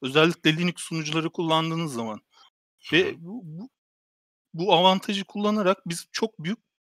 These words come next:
Speaker 1: bir cost kontrol yaptık. Bunun arka tarafındaki yapıyı kullandıktan sonra bu, e, Amazon'un veya işte diğer vendor'ların bunu kapatmasını çok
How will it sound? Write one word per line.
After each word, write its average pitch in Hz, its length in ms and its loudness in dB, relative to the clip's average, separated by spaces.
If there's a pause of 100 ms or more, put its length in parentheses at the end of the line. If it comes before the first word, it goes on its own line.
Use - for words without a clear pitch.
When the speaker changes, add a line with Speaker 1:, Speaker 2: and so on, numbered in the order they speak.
(200)
Speaker 1:
bir 180 120 -14
cost - 300 -4
kontrol 190 460 2
yaptık. - 500 -2 (500)
Bunun 160 100 -6
arka 165 280 2
tarafındaki 180 680 -4 (480)
yapıyı 170 360 0
kullandıktan - 1400 -2
sonra 185 500 0
bu, 180 300 -6 (120)
e, 165 420 -4 (580)
Amazon'un 185 540 0
veya 165 240 4
işte 147 320 -6
diğer 185 420 4
vendor'ların 170 640 2 (420)
bunu 170 200 -2
kapatmasını 202 920 2 (520)
çok - 240 -4